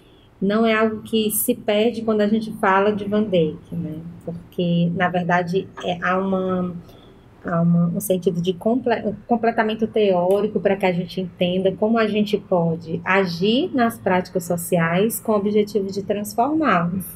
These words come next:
que é o, o, o objetivo da análise crítica do discurso, né? E o Van Dijk, ele, ele traz uma, uma pegada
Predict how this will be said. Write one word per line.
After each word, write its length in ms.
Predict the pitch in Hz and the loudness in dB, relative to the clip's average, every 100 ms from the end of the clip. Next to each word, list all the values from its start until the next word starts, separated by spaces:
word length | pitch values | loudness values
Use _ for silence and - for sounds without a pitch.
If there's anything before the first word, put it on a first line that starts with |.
| - - - | -20 -20 -20
que 240 | - 202 185 | -2 2 4
é 140 | 190 | 2
o, 40 | 233 | 2
o, 720 | 247 208 202 190 185 180 208 | 0 0 2 2 0 -2 0
o 160 | 196 185 | 0 0
objetivo 880 | 185 175 190 - 185 185 185 202 202 - - - | 0 0 -2 -2 0 0 0 -2 -4 -12 -20 -8
da 180 | 170 175 | 0 0
análise 340 | 180 180 170 - | 2 -2 -4 -4
crítica 360 | 185 185 190 | -2 0 0
do 100 | 180 | 0
discurso, 720 | 175 254 - - 170 165 - | -2 -2 -4 -2 -2 -2 -4
né? 220 | 170 170 196 | -2 0 2
E 120 | 208 | 2
o 40 | |
Van 200 | 202 208 | 2 2
Dijk, 300 | 185 202 214 | 4 2 4
ele, 220 | 202 190 170 | 2 0 -2
ele 200 | 208 180 175 | -2 -2 0
traz 340 | 196 190 208 | 2 2 2
uma, 560 | 208 196 185 180 170 165 165 170 - - - | 0 0 0 0 0 0 -2 -12 -20 -18 -4
uma 140 | 180 | -2
pegada 560 | 175 170 175 185 190 | 0 0 2 0 0